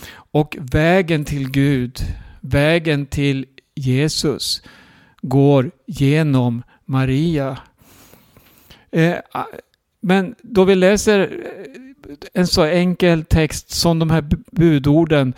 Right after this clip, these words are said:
så förstår vi att det budskapet är falskt. Det är endast Gud som ska ha vår tillbedjan. Också det tredje budet ser vi här hur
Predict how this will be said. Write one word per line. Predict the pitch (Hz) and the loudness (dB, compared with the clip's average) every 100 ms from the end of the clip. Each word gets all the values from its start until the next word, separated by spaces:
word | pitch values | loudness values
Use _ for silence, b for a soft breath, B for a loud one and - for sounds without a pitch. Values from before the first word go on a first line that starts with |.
| B B | B B
så | 151 | -2
förstår | 151 185 - 156 185 | 0 0 2 4 4
vi | 180 139 B B B - | 4 0 B B B -2
att | 160 - - _ _ _ 247 240 _ _ - | -2 -2 -16 _ _ _ -16 -16 _ _ 0
det | 160 185 214 190 | 4 4 4 0
budskapet | 208 175 147 - 143 131 135 | 0 2 2 0 -2 0 -2
är | 135 | -2
falskt. | - 208 180 139 160 - - - - - - _ b b b b b b b _ | 0 0 0 -2 -8 -10 -12 -18 -18 -20 -20 _ b b b b b b b _
Det | - 160 | 0 0
är | - 185 | 2 0
endast | 175 151 147 165 139 - - - - - | 2 0 2 2 0 -4 -6 -6 -4 0
Gud | 139 160 196 175 131 - | 4 6 6 4 -2 -8
som | - - 151 | -10 -4 -2
ska | - 147 | 0 2
ha | 131 139 139 123 - - | 4 4 4 2 -4 -12
vår | - 131 | -2 -2
tillbedjan. | - 151 139 123 131 127 123 120 131 127 135 - _ _ b b b b _ _ _ b b b b | 0 0 2 2 0 -2 -2 -6 -8 -10 -14 -20 _ _ b b b b _ _ _ b b b b
Också | 185 - 180 | -6 -4 0
det | 190 | 0
tredje | - 202 202 175 185 | 0 0 0 0 0
budet | 175 175 156 156 | 2 2 2 -2
ser | - 170 156 | -2 0 0
vi | 160 156 - - - - | 0 -2 -4 -12 -14 -2
här | 170 170 170 | 2 2 0
hur | - 165 175 165 | 2 2 2 -2